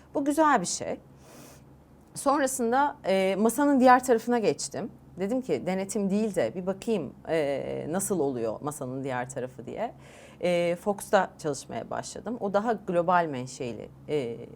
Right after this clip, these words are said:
bir tarafta çalışıyordum. Bu yüzden, e, o da global olarak bir vizyon kattı, e, diyebilirim. O taraf daha farklı. Bankalardan,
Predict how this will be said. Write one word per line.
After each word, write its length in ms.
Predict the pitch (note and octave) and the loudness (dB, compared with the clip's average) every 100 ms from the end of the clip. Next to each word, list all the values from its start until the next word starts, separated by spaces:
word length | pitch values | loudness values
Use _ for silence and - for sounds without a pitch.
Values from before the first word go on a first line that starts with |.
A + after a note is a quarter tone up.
| - - - - | -18 -20 -18 -6
bir 100 | D3+ | -6
tarafta 420 | D3 C#3 B2 B2+ D3 | -4 -2 -2 -4 -12
çalışıyordum. 760 | - A#2 - G#2+ - A#3 E4 - - - - - - | -10 -10 -10 -12 -8 -8 -8 -12 -20 -20 -20 -20 0
Bu 100 | A#3 | 2
yüzden, 420 | B3+ B3 C4+ C4+ - | 2 4 2 2 0
e, 360 | G3 G3 G3 G3+ | 2 2 2 4
o 160 | A#3+ | 6
da 260 | C#4+ D#4+ - F#3+ | 6 4 2 2
global 460 | G#3+ A3+ A#3+ C#4 - | 6 8 8 6 4
olarak 500 | F#3 E3+ C#3+ C3+ - | 2 4 4 2 -4
bir 120 | C#3 | -6
vizyon 440 | C#3+ C3+ C3 A2+ B2+ - - - | -4 -6 -6 -8 -10 -18 -20 -12
kattı, 540 | - C3+ - - B3 C4+ - | -2 -2 -2 -2 -2 -2 -4
e, 460 | E3+ D#3+ D3 C3 - | 0 2 0 -2 -6
diyebilirim. 680 | D#3 E3 D#3 D3 C#3 - D#4+ - - - - - | 0 2 2 -2 -4 -4 -10 -12 -20 -20 -20 -2
O 120 | A3 | 0
taraf 340 | B3 F#3 A#3 | 4 4 6
daha 180 | G3 F3+ | 4 4
farklı. 400 | F3+ C3+ C3+ C#3 | 4 -2 -2 -2
Bankalardan, 920 | D#3 E3 F3+ D#3 D3 C#3+ C#3+ C#3 C#3+ | 0 0 0 2 2 2 -2 -2 -6